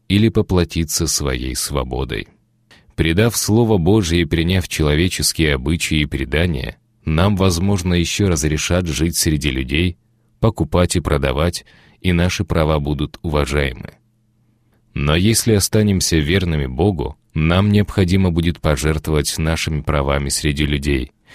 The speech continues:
ибо враги закона Божьего объединяются, чтобы устранить независимость суждения в вопросах религиозной веры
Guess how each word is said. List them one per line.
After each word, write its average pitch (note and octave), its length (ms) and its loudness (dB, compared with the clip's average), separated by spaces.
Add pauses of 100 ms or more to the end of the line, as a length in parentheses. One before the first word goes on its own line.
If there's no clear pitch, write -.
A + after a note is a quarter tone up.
(340)
ибо G2 160 4
враги F2+ 460 2
закона E2 480 0
Божьего D2 480 0
объединяются, D2+ 1000 -2 (300)
чтобы - 480 0
устранить F2+ 720 0
независимость D#2+ 840 0
суждения D2 640 -2
в C#2 60 -4
вопросах D2+ 560 -2
религиозной D2 680 -2
веры E2+ 380 0